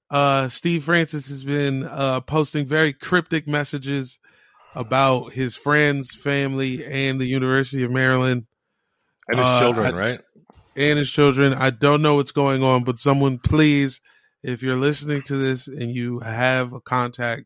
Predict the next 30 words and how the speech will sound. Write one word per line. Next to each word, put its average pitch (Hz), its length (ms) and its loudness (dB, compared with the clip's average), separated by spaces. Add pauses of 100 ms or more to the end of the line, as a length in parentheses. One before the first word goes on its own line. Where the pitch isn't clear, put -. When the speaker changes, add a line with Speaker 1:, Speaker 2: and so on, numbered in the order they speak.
(160)
Speaker 1:
for 123 160 -14
Steve 113 340 -12
Francis, 117 460 -12 (500)
just 180 420 -8
check 139 320 -2
in 135 180 0
on 127 140 2
the 127 80 2
man. 120 440 0 (420)
Seems 131 600 -4
like 120 240 0
something, 117 460 -8 (260)
he 151 280 -6
is 131 200 -6
on 135 500 -6
the 110 180 -12
Airbuds 151 520 0
hot 160 300 0
seat - 400 -12 (520)
for 104 340 -16
posting 135 540 0
weirdly. 127 600 -2 (1080)
Speaker 2:
Yeah, 110 160 2
every 104 160 2
once 110 240 0
in 110 60 -2
a 107 40 -2
while 104 260 2
we 98 100 0
do. 110 460 4